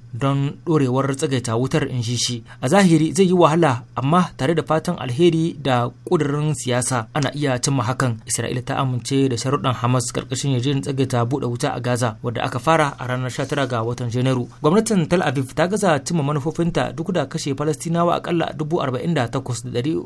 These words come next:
uku da arba'in da takwas, galibi mata da ƙananan yara a Gaza.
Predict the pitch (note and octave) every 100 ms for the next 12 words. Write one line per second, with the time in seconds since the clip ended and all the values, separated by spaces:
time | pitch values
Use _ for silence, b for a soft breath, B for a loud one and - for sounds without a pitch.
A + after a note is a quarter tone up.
0 | - F#3 - E3 E3 D#3 B2+ B2 E3+ D#3
1 | B2 C3 C3+ B2 - B - C3 A#2 D#3
2 | D#3+ D#3+ E3 C3+ A#2+ B2+ B2+ A#2+ A#2+ A#2+
3 | B2+ B2 A#2+ B2